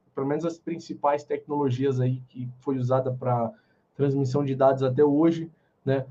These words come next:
Vai ser uma live bem bacana, porque na segunda a gente vai bater um papo com o Rashid sobre a história das telecoms, tá? Na terça a gente já vem com o Carlos Roffé e com o Rashid batendo um papo sobre,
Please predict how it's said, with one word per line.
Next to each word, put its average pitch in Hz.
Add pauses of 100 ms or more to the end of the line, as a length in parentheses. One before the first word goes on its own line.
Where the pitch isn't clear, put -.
(140)
Vai 147
ser -
uma 202
live 202
bem 208
bacana, 196
porque 175
na 160
segunda 165
a 156
gente 160
vai 156
bater 156
um 156
papo 147
com 156
o -
Rashid 185
sobre 190
a -
história 180
das 175
telecoms, 156 (380)
tá? 139 (420)
Na 180
terça 196
a 190
gente 190
já 185
vem 180
com 190
o 190
Carlos 180
Roffé 175
e 180
com 185
o 175
Rashid 190 (320)
batendo 175
um 175
papo 165
sobre, 190